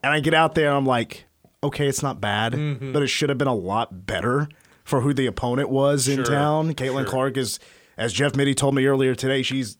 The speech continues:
Speaker 1: two or three of the best college basketball players ever.
Speaker 2: <laughs> Right. And can I, I mean, I'll be a thousand percent honest. Last year, I didn't know nothing about her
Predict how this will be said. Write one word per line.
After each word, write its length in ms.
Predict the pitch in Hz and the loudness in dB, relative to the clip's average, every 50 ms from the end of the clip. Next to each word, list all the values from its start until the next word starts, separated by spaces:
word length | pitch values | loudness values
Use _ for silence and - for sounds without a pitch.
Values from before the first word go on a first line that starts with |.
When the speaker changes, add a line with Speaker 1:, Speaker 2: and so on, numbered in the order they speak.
| _ _ _ - | _ _ _ -8
Speaker 1:
two 180 | - 143 139 | -4 -4 -2
or 80 | 131 123 | -2 -4
three 320 | 120 - 120 135 143 143 | -4 -4 -2 -2 0 0
of 80 | 131 120 | 0 0
the 160 | 113 107 95 92 - _ _ _ _ _ - | 0 -2 -4 -8 -14 _ _ _ _ _ -18
best 540 | 101 95 95 127 135 139 - - - - - - - - | -12 -4 -2 0 0 0 -2 -4 -8 -10 -16 -14 -8 -2
college 360 | - 135 131 135 127 104 98 | 0 2 2 2 0 0 0
basketball 440 | 117 123 139 131 - - 131 123 120 | 0 0 0 0 0 0 0 0 0
players 360 | - 135 131 131 127 113 98 | 0 0 0 0 0 0 2
ever. 380 | 123 147 - - 76 - - - | 2 2 0 0 -2 -4 -6 -6
Speaker 2:
<laughs> 40 | - | -4
Right. 460 | 135 131 135 143 151 151 131 107 - _ - - - - - | -2 0 2 2 2 2 0 0 -6 _ -16 -16 -12 -6 -4
And 240 | 160 170 165 151 - | -4 -2 -2 -4 -2
can 140 | - 214 | 0 2
I, 160 | 208 214 226 - - | 4 2 2 2 0
I 60 | 185 | 0
mean, 180 | 180 180 156 - - | 0 0 -2 -2 0
I'll 140 | 156 180 190 | 2 2 2
be 120 | 165 190 170 | 2 2 0
a 60 | 143 | 0
thousand 320 | - 175 156 151 135 135 | 0 0 0 0 0 -2
percent 300 | 123 127 - 139 131 123 | -6 -4 -2 -2 -2 0
honest. 340 | 120 120 117 110 98 - - _ - - _ _ - | 0 -2 -2 -4 -4 -8 -12 _ -20 -20 _ _ -6
Last 440 | 113 123 127 143 175 175 180 - - | -2 0 2 2 2 0 -2 -6 -4
year, 300 | 156 156 165 175 175 180 - _ _ _ _ _ - - | -2 -2 -2 -2 -4 -6 -12 _ _ _ _ _ -4 0
I 160 | 147 185 202 | 0 0 2
didn't 440 | 254 294 220 226 196 156 117 120 127 | 0 -2 -4 -4 -6 -6 -6 -4 -2
know 440 | 131 131 131 127 123 117 101 - _ _ - - | 0 0 0 0 0 -2 -4 -8 _ _ -20 -20
nothing 540 | 90 90 90 110 131 127 - - 110 - - _ _ _ - | -18 -14 -8 -4 -4 -4 -4 -6 -10 -10 -12 _ _ _ -10
about 380 | 101 107 104 117 113 110 101 | -10 -6 -4 -2 -2 -2 -4
her 300 | - - 120 117 123 - | -4 -4 -2 -2 -4 -4